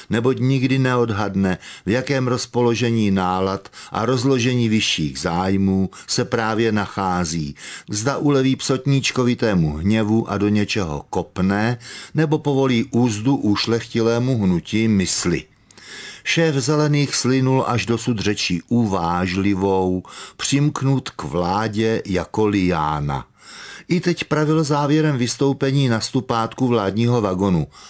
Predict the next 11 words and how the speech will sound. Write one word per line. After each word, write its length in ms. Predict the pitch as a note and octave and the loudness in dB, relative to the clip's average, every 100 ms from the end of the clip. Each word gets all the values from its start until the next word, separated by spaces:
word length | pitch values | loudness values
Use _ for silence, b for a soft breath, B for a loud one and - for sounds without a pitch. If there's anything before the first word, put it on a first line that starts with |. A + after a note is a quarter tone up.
| B _ | B _
"Budeme 580 | E2+ A2+ A#2 A#2+ A#2 A2+ | -2 0 2 0 -2 -4
jednat." 500 | F#2+ A2 G2 F2 - - _ _ _ _ b b b b b b | -2 -2 0 -2 -4 -16 _ _ _ _ b b b b b b
Což 220 | - D3+ D3+ | -4 -2 2
volně 360 | E3+ F3+ A#2 | 2 2 0
přeloženo 540 | - A2 A2+ A2+ B2 A2 | -2 0 0 0 0 2
může 280 | G#2 G#2+ | 2 2
znamenat: 540 | G#2 A2 G#2+ G2 D2 - B B B B | 0 2 2 0 -2 -8 B B B B
"Vystoupili 680 | - A2 - F#3 E3+ A#2 F2+ | -4 -4 -2 -2 0 0 0
bychom, 440 | D#2 D#2 - C#2 C2 B | -2 -4 -6 -6 -8 B
ale 400 | - F#2+ G#2+ G#2+ | -6 -2 0 0
nezastavujeme, 1080 | G#2+ G#2+ C3 D#3 D3+ - C3+ A#2 G#2+ F#2+ E2+ | 0 0 0 0 -2 -2 -2 0 0 0 -2